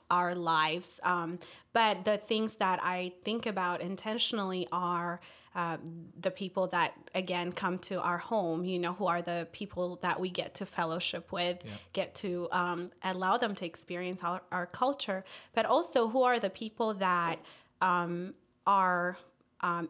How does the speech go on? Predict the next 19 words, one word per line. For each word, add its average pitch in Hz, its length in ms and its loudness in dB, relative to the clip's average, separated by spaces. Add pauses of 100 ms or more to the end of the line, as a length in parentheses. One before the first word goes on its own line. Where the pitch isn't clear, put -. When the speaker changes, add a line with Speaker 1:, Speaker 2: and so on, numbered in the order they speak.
Speaker 1:
in 208 180 0
the 196 100 4
disabled 180 680 -2
community. 190 680 0
Really, 190 280 0
for 190 200 0
me, 190 160 0
diversity 185 600 -2
goes 180 360 -4
further 175 500 -2
than 175 320 -4
just 175 480 0
our 190 160 2
skin 180 340 0
color, 220 380 4
but 180 320 -2 (380)
there 220 120 4
are 214 60 4
different 208 480 0